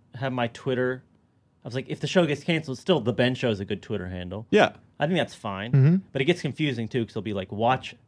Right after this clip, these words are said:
Speaker 1: pe-, everyone's like, "Watch at The Ben Show
Speaker 3: Hoffman.
Speaker 1: with Ben Hoffman." Like, no, I'm the Twitter name is The Ben Show.
Speaker 3: Yeah.
Speaker 1: So it kinda fucked everything up. But you can go to Comedy Central, go to my, f-,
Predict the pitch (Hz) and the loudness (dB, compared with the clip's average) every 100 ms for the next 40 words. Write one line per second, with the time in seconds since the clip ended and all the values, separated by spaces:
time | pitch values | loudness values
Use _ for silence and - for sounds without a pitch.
0 | _ _ _ - 131 127 123 117 107 104 | _ _ _ -12 -10 -6 -6 -4 -6 -2
1 | 113 117 - - _ - 110 107 - 104 | 0 0 -2 -20 _ -14 -12 -12 -12 -8
2 | 113 117 - 95 90 92 _ _ - 101 | -6 -6 -8 -10 -10 -16 _ _ -2 -2
3 | 110 101 - 117 107 101 92 113 101 95 | 0 -4 -4 -6 -6 -6 -4 -4 -6 -12
4 | 92 104 101 _ _ _ _ - 139 120 | -14 -10 -10 _ _ _ _ -4 2 4
5 | 156 143 101 92 _ _ _ _ _ - | 4 2 -2 -6 _ _ _ _ _ -10
6 | 160 120 95 92 87 85 92 92 87 87 | -6 -4 -4 -8 -12 -14 -12 -12 -12 -14
7 | 92 92 _ - 104 80 82 _ _ 120 | -14 -14 _ 6 6 4 -6 _ _ -8
8 | 123 104 95 95 92 90 - 92 85 - | -6 -6 -8 -10 -10 -8 -6 -6 -6 -4
9 | 107 135 127 117 101 113 104 - 110 107 | -4 0 4 4 4 0 0 0 0 0
10 | 110 107 107 101 98 92 - | -2 0 2 2 2 -4 -6